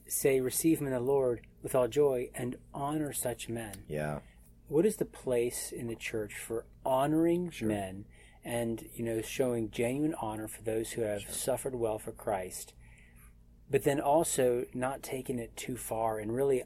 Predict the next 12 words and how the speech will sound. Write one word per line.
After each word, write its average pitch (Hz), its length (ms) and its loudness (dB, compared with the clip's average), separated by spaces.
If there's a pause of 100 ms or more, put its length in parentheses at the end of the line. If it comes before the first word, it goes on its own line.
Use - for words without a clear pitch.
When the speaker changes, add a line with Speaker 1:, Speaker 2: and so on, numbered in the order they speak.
Speaker 1:
idolizing 107 840 0 (260)
Speaker 2:
Yeah. - 140 -12 (120)
Speaker 1:
leaders 123 400 0
with 110 180 -12
clay 113 260 -2
feet? 110 400 -8 (280)
How - 220 -6
do 160 80 4
we, 131 340 -2 (160)
how - 160 -12
do 143 80 0
we 120 200 -4